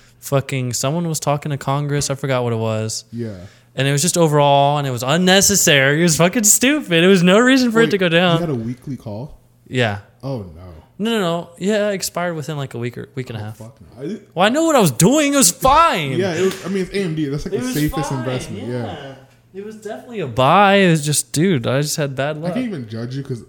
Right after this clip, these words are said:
Speaker 2: last year, all I was doing was, like, weekly and bi-weekly calls.
Speaker 1: Everyone was killing it.
Speaker 2: Yeah, like,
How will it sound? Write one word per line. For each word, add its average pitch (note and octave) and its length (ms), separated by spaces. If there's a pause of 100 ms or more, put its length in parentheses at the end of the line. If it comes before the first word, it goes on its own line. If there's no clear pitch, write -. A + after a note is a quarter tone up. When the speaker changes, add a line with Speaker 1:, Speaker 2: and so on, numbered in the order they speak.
(140)
Speaker 2:
last B2 340
year, E3 280
all B2+ 160
I C3+ 40
was C3 120
doing B2+ 140
was, A#2+ 100
like, A2 180
weekly A#2 380
and G#2+ 120
bi-weekly G#2 420
calls. - 320 (1120)
Speaker 1:
Everyone C3 320
was B2 120
killing D#3+ 300
it. G2+ 160 (100)
Speaker 2:
Yeah, C#3+ 300 (100)
like, B2+ 220